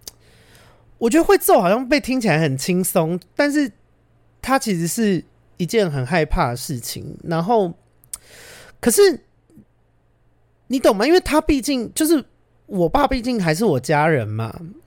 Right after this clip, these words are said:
那我还是，我跟一般人一样啊，我也会很希望说，哦，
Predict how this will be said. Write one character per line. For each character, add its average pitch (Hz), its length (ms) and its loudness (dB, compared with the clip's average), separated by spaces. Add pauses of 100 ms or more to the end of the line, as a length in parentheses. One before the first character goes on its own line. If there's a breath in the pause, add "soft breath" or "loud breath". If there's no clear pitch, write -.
那 247 260 0 (840 soft breath)
我 185 140 2
还 196 200 2
是， 302 380 0
我 175 100 0
跟 247 160 0
一 285 60 0
般 247 200 4
人 196 160 2
一 180 100 -2
样 202 220 2
啊， 170 160 0
我 160 160 2
也 185 140 4
会 190 160 2
很 151 160 0
希 160 200 -4
望 165 200 0
说， 151 380 0
哦， 123 260 -4